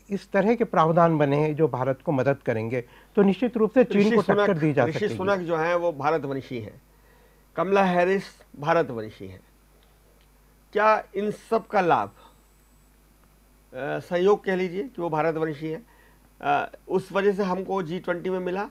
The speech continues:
Speaker 2: कमला हैरिस की वजह से या ऋषि सुनक की वजह से?
Speaker 1: निश्चित रूप से इस समय दुनिया के जो आठ राष्ट्र प्रमुख हैं, दुनिया के आठ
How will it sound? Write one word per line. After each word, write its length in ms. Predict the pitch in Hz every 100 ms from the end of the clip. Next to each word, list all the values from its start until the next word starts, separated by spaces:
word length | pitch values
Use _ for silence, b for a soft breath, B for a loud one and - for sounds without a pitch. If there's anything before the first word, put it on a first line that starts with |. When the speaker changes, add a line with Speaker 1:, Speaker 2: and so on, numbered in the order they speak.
| _ _ _ _
Speaker 2:
कमला 220 | 147 160 165
हैरिस 320 | 156 165 160
की 100 | 170
वजह 240 | 156 165
से 180 | 156 170
या 180 | 160 151
ऋषि 260 | 143 147
सुनक 260 | 139 147 147
की 80 | 160
वजह 200 | 156 151
से? 120 | 151 _ _ _ _ b b b b b
Speaker 1:
निश्चित 300 | 160 - 208
रूप 180 | 190 185
से 420 | - 190 127 175 185 - _ -
इस 180 | 165 -
समय 440 | 156 156 160 175 - _ _ -
दुनिया 400 | 127 147 165 160
के 180 | 151 147
जो 260 | 151 135 - -
आठ 360 | 135 151 156 165 175
राष्ट्र 600 | 135 143 - 156 139 - _ -
प्रमुख 380 | 135 147 135
हैं, 160 | 131 107
दुनिया 320 | 135 131 135
के 120 | -
आठ 360 | - 120 131 131